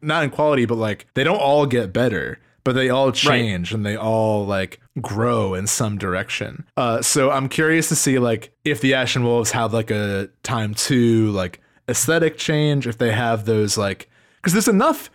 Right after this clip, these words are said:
Speaker 1: I mean, I think you're right to be like, "What's Yuri's deal?" Like, there's a lot he's not sharing, like Claude.
Speaker 2: Yes.
Speaker 1: Um,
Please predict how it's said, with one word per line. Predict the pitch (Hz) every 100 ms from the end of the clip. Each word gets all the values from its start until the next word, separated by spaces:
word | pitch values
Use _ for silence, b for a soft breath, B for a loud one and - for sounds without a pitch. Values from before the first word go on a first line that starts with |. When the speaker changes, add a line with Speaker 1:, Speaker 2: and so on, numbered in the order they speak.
| b b b
Speaker 1:
I | 170
mean, | 185 180 175 - _ - 151
I |
think | 156 170
you're | 165 135
right | 135 131
to | 131
be |
like, | 123 107
"What's | 107 131 135 -
Yuri's | 120 123 113 104
deal?" | 107 104 107
Like, | 101 95 - _ -
there's | 123 120
a | 120
lot | 120 127 123 -
he's | - 120 110
not | 101 98 -
sharing, | - 110 117 127 120
like | 110 165 175
Claude. | - 82 82 110 -
Speaker 2:
Yes. | 120 - -
Speaker 1:
Um, | 131 117 113 104 95